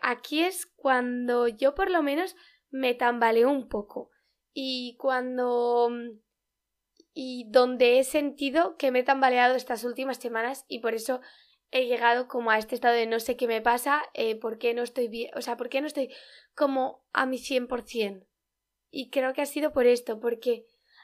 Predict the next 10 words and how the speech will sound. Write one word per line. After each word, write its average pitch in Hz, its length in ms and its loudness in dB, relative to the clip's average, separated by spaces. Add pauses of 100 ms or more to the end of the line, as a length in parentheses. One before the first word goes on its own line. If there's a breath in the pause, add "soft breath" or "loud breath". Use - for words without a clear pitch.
(120)
a 262 140 8
la 254 180 10
hora 302 140 6
de 330 80 4
tomar 302 320 2
decisiones, 269 920 0 (680 soft breath)
eh, 262 240 6
me 262 120 0
he 262 40 4
enfocado, 294 800 2